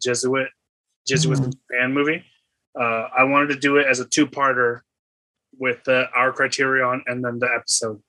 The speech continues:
Speaker 1: So it's
Speaker 2: Oh, okay, cool.
Speaker 1: so it's like a, our Criterion collection, then the five-year review, and then it was like a historical, like, two joint double feature review where it was, uh, uh, the, the Scorsese spirituality.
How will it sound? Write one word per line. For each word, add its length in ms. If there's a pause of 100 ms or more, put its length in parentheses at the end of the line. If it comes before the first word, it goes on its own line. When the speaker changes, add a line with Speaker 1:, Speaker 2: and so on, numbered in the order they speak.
Speaker 1:
So 320
it's 200 (140)
Speaker 2:
Oh, 160
okay, 240
cool. 640 (120)
Speaker 1:
so 160
it's 180
like 220
a, 520
our 100
Criterion 440
collection, 320
then 140
the 80
five-year 360
review, 440
and 120
then 100
it 60
was 120
like 180
a 80
historical, 760
like, 160 (160)
two 200
joint 360 (100)
double 200
feature 580 (840)
review 520
where 240
it 60
was, 200
uh, 380 (1080)
uh, 120
the, 280
the 80
Scorsese 760
spirituality. 840